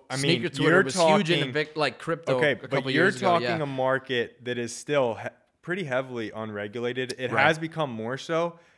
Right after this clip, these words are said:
Speaker 1: but that, that market is billions.
Speaker 2: Mm-hmm.
Speaker 1: And, and it, and it went a long time. So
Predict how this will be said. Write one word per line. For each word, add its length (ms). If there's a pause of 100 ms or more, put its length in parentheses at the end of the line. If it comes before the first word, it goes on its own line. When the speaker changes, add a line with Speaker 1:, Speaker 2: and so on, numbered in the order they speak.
(300)
Speaker 1:
but 200
that, 380 (100)
that 260
market 440
is 220 (280)
billions. 640
Speaker 2:
Mm-hmm. 300 (140)
Speaker 1:
And, 220
and 180
it, 180
and 160
it 200
went 320
a 140
long 360
time. 460 (260)
So 540